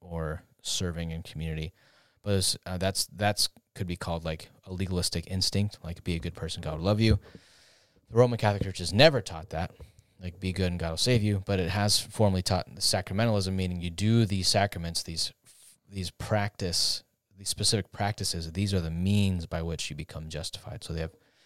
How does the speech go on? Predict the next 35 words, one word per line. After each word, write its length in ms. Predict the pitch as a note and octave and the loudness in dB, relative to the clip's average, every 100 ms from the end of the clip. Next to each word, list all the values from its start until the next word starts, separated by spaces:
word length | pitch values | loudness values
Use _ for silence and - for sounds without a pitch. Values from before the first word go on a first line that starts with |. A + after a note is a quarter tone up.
| _ _ _ _ - | _ _ _ _ -6
seven 280 | - F#2+ F2+ | 0 0 2
sacraments. 580 | F2+ E2+ F2+ D#2+ F2+ - _ _ _ _ _ _ _ - | 0 0 -4 -6 -6 -10 _ _ _ _ _ _ _ -6
And 120 | G#2+ G#2+ | 0 0
before 300 | G2+ F3+ D#3+ | 4 6 6
this 120 | A#2+ | 4
time, 240 | A#2+ A2 | 6 6
there, 260 | G#2 G2 F2+ - | 8 6 4 -4
there, 240 | G#2 F#2 - | -2 -2 -4
this 200 | G#2+ G2+ | -4 -2
was 240 | F#2+ F2 - _ _ | 0 -2 -4 _ _
culturally 500 | - - - - B2 | -8 0 0 4 2
widely 320 | A2+ G#2+ A#2 A#2+ | 4 4 2 0
practiced, 500 | - A2 - A2+ - | 2 2 2 0 0
but 80 | F#2 | -4
it 20 | |
was 120 | E2+ | -4
formally 440 | - - A#2 A2+ G#2+ | -4 0 4 6 4
affirmed 440 | - G2 F#2+ F#2+ - _ _ _ | 2 0 2 0 -6 _ _ _
at 180 | - G2 | -2 0
the 60 | G2+ | 0
Council 340 | - F#2+ - | 0 -2 -2
of 60 | F#2 | -4
Trent. 320 | - E2 D#2 - _ _ _ _ - | -4 -4 -6 -10 _ _ _ _ -6
And 300 | F#2+ F2+ F2+ | -2 -2 -2
you 160 | G2 G2 | 0 2
have 180 | G2+ | 2
this, 280 | F2+ - - - | 2 0 0 -2
uh, 220 | F2+ E2 - | -6 -6 -6
justification 760 | F2+ A#2 A2+ - A2+ G#2 - G2 | 0 2 4 2 -2 -2 0 -2
by 140 | E2+ | -4
faith 340 | - G2 F#2+ | -2 0 0
alone 540 | F2 F2 F#2+ E2+ E2 D#2+ | -2 0 2 2 -2 -6
is 260 | - E2+ D#2+ | -6 -4 -2
formally 540 | - - G2+ G2 F2+ | -4 -4 0 0 0
anathematized, 1080 | E2 E2 E2+ E2 E2+ E2 - D2 F#2 - - | -2 -2 -2 -2 -4 -6 -6 -8 -8 -10 -12